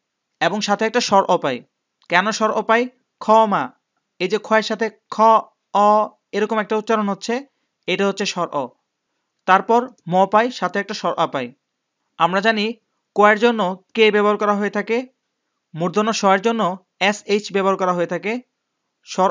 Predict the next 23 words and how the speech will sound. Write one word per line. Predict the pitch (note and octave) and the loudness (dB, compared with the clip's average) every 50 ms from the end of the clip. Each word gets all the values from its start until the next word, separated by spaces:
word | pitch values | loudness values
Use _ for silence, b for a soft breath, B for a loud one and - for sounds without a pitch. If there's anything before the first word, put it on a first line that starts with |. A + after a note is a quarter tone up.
| - G#3 | 2 0
অর | G3 F#3 | 0 0
জন্য | A#3 A#3 A3 G#3+ F3 E3+ E3+ - _ _ - G3+ | -2 -2 0 -2 -2 -4 -4 -8 _ _ 0 2
এ | G#3+ A3 G#3+ | 2 2 2
অথবা | G#3 A3 G#3+ A3 G#3 - G3 G#3+ A3 | -2 0 0 0 0 0 0 0 2
ও | A3 G#3+ | 2 4
ব্যবহার | G#3+ G#3 G3 G#3 G3 G3 | 2 2 2 0 0 0
করা | G#3 G3 F#3 F3+ | 0 0 0 0
হয়ে | F#3+ F#3 - | -2 -2 -2
থাকে, | G3 F#3+ A3+ G#3+ E3+ | -4 -2 -2 -2 -2
আমরা | E3+ F3 G3 G#3 | -2 -2 -2 -4
এখানে | G#3 A#3 A3 F#3+ D#3+ - _ _ - G3+ | -4 -4 -4 -4 -6 -6 _ _ 0 0
ও | G#3 F#3 | 2 2
ব্যবহার | F#3+ F#3 F#3 F#3+ F#3+ F#3+ | 2 2 0 0 0 -2
করছি। | G3 F#3 - - A3 A#3 C#4 - _ _ _ _ _ _ _ _ _ _ _ - | -4 -6 -4 -6 -6 -6 -6 -10 _ _ _ _ _ _ _ _ _ _ _ -10
ম | D#3 E3+ F#3 F#3 | -2 0 2 2
এর | G3 F3+ F3+ | 2 2 0
জন্য | A3+ A3+ A3 G3 F3 F#3+ G3+ - _ _ _ _ - | -2 -2 0 -2 -4 -4 -6 -10 _ _ _ _ -2
এম | - F#3+ G#3 G#3+ G#3+ | 0 0 2 2 2
ব্যবহার | A3 G#3+ G#3+ G#3+ G#3 G#3+ | 2 2 2 0 0 2
করা | G#3+ G#3+ G3+ | 0 0 0
হয়ে | G#3 G#3 G#3 G#3 | 0 -2 -4 -6
থাকে, | G3+ A3+ A#3 B3+ C#4+ C#4 _ _ _ _ _ _ _ _ _ - | -4 -4 -4 -6 -6 -8 _ _ _ _ _ _ _ _ _ -12
স্বর | - - F#3+ F#3+ | -4 0 0 2